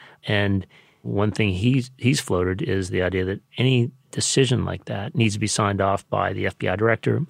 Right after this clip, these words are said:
and the Attorney General. And then that'll probably then have other process beneath each of them that will make sure that all aspects of this decision have been vetted, very carefully vetted.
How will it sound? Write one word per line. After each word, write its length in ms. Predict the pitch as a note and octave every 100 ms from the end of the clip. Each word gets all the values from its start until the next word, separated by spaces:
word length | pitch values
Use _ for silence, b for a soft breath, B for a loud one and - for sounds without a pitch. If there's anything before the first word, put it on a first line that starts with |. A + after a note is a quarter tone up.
| _ _
and 260 | - G#2 G2+
the 80 | F#2
Attorney 300 | F#2 G#2+ F2+
General. 400 | D#2+ F#2 - - _ _ _ _ -
And 160 | A2+
then 360 | G#2+ A2+ C#3 -
that'll 220 | A2 G#2
probably 440 | G2 - G2 G#2+ G2
then 300 | G2 G2 G2
have 280 | F#2 G2 -
other 260 | G2+ G2
process 680 | F2+ - A#2+ - - G2 -
beneath 560 | B2 G#2+ G#2+ C3+ C#3 - -
each 220 | G#2+ -
of 100 | F2+
them 320 | F2 F#2 C#3+ - B B B -
that 160 | G2 G2+
will 160 | G2
make 220 | G2 G2+
sure 360 | - - G#2+ G2
that 160 | F#2+ F#2+ -
all 260 | G2 F#2+
aspects 480 | F#2 F#2 - G#2+ -
of 120 | -
this 280 | G2 F#2 -
decision 480 | - G#2+ A2 G2 F#2+
have 120 | F#2
been 140 | G2
vetted, 360 | F2+ G2+ G2 G2 - _ B2+
very 260 | G#2 G2+
carefully 400 | G2 - - A2
vetted. 300 | G2 A2+ G2